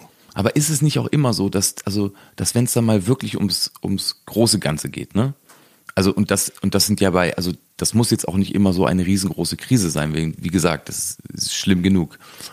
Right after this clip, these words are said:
Aber ist es nicht ganz oft so, dass wenn's mal extrem wird, also auch bei jeder und jedem Einzelnen, also bei mir ist es zumindest so, dass ich, ähm, dass mich das auch immer wieder erdet und ich ganz viel Sachen plötzlich lächerlich finde, ähm,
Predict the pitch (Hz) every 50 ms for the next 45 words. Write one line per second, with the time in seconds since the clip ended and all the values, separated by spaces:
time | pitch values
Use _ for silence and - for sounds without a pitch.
0 | - _ - 98 101 - - 127 - 143 127 - 127 113 - - 107 113 107 -
1 | - 113 - - - - 113 98 92 87 - - 92 101 101 - - 95 - -
2 | - - - - 110 123 135 131 131 - - - 87 85 - - - - 101 92
3 | 87 82 90 98 104 - 98 95 92 85 - 90 92 87 87 - 90 104 - -
4 | 131 135 139 143 143 139 90 87 85 87 90 95 117 113 123 127 120 110 - -
5 | 113 117 113 113 110 - 117 120 123 - - - - - - - - - - -
6 | _ - - 101 - - - 123 113 104 - - - - 104 101 98 98 95 95
7 | 95 92 92 95 95 92 _ _ _ _ _ _ _ _ _ _ _ - - -
8 | _ _ _ _ - - - - 117 110 - 123 113 - - - - - - -
9 | 127 143 135 120 123 104 90 - 82 82 90 95 113 135 - - - - - 101
10 | 101 98 - - _ _ - - - - - 101 - - 104 117 123 - - 123
11 | 107 85 87 85 127 113 104 - 101 - - 113 101 - - - _ _ _ _
12 | _ - 87 110 110 - 123 120 117 113 107 - - - 117 113 110 110 110 113
13 | 113 - _ _ _ _ _ - - 104 98 95 95 92 92 92 92